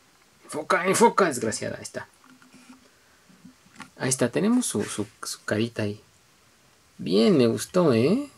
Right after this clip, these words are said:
O sea, todo el moldeado de la cara acá, sí está bonito.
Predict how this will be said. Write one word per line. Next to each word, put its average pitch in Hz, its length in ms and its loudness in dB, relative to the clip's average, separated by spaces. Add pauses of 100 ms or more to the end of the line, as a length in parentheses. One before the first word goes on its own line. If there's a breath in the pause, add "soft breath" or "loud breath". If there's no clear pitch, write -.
O - 200 -10
sea, - 280 -6 (300)
todo 147 180 4
el 147 100 2
moldeado 113 640 6
de 120 100 6
la 95 200 2
cara 120 240 2
acá, 110 340 -2
sí 113 320 -2
está 95 360 0
bonito. 127 720 0